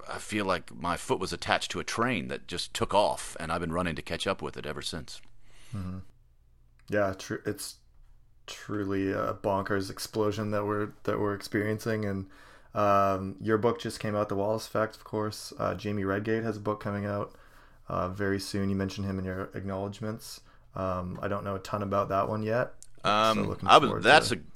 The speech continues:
Speaker 1: that's a very significant book. He is a s-, he was a student of Stephen Burns, and Stephen
Speaker 2: Right, yeah.
Speaker 1: asked me to,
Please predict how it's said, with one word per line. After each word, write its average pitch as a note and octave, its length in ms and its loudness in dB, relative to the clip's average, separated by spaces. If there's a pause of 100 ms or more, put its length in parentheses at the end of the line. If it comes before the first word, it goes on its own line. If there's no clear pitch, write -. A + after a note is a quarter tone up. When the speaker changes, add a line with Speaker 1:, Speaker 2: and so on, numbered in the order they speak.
(140)
Speaker 1:
that's A2+ 220 6
a C#3+ 80 6
very A#2+ 280 6
significant G#2 500 2
book. B2+ 220 6
He D#3+ 160 0
is C3 120 2
a G#2 60 0
s-, - 400 4 (320)
he - 120 0
was D#3 120 4
a G#2+ 60 2
student D3+ 580 4
of F#2+ 400 4
Stephen A#2+ 320 4
Burns, A#2 440 6 (380)
and G2 220 2
Stephen C3 400 6
Speaker 2:
Right, G#2 80 4
yeah. A2 80 8
Speaker 1:
asked A#2 160 6
me A#2+ 140 8
to, F#2+ 120 8